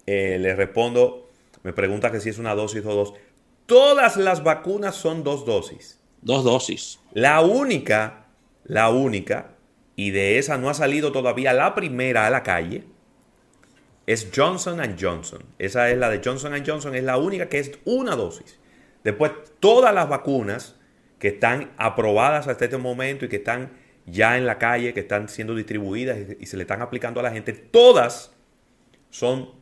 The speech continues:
Speaker 1: dos dosis. Una primera y luego tres semanas más tarde se le coloca la segunda, eh, dosis. Y,
Speaker 2: Así es.
Speaker 1: eh, no se supone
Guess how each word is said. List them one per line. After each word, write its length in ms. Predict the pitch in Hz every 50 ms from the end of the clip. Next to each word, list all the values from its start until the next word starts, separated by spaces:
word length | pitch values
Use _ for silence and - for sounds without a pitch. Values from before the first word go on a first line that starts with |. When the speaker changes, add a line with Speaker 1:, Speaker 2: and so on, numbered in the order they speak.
| _ _ _ _ _ - - -
Speaker 1:
dos 420 | - 123 131 151 - - - - _ _ _ _ _ _ _ -
dosis. 640 | - 73 - - - - - - - - - _ _ _ _ _ _ _ _ _ _ _ _
Una 180 | - 87 87 90
primera 560 | 113 127 139 170 220 247 247 233 226 - -
y 120 | - 101 101
luego 340 | 101 101 104 104 107 104 -
tres 180 | 110 113 117 117
semanas 300 | 127 117 117 117 117 113
más 160 | 113 113 117
tarde 360 | 147 151 156 147 151 165 - - _ _ _ _ _
se 160 | - - 87
le 80 | 85
coloca 460 | - - 85 87 87 87 104 - - -
la 120 | 127 - 92
segunda, 560 | - - 80 85 92 95 95 101 - - _ _ _ _ _ _ -
eh, 200 | - 82 80 76
dosis. 600 | 76 - - - - - - - - - - - _ _ _ _ _ _ _ _ _ _ _ _ _ _ _ - -
Y, 380 | 143 175 175 160 160 175 - -
Speaker 2:
Así 360 | 135 139 135 - 202 196 165
es. 160 | 131 110 - -
Speaker 1:
eh, 920 | 107 110 107 107 107 104 104 101 98 98 98 98 95 90 87 87 - - _ _ _ _ _ _ _ _ _ _ _ -
no 440 | 107 113 123 135 147 170 196 226 233
se 140 | 226 - 226
supone 800 | - - 226 214 - 214 202 202 190 165 139 127 127 143 -